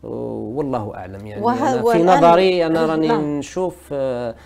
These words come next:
Speaker 1: هذه معايير يعني ويقدر يجتهدوا فيها المختصين أكثر مني. يعني ملف سكن الريفي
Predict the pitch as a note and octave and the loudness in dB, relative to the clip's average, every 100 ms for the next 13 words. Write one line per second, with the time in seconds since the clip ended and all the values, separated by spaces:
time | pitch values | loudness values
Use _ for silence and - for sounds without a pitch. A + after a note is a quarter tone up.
0 | - C3 C3+ C#3+ C#3 C3 C3 D3 E3+ C#3 | -16 -8 -4 -2 -2 -2 -2 0 -2 -2
1 | C3 B2+ E3 D#3+ C#3 C#3 C3 C#3 C#3 - | -4 -4 -4 -4 -4 -8 -6 -4 -6 -6
2 | - C3 B2+ B2+ C#3+ B2+ B2 - - B2+ | -8 -6 -8 -8 -8 -6 -8 -10 -12 -10
3 | - D#3+ A#2 C3 - A#2 A2 C3+ F#3 E3 | -6 -6 -6 -12 -10 -8 -6 -6 -6 -4
4 | F3 E3+ F#3+ A#3 - C#3+ C3+ - F3 F3+ | -4 -2 -4 -6 -8 -6 -6 -6 -8 -4
5 | F3+ E3 D#3+ D#3+ G3 | -4 -4 -4 -6 -8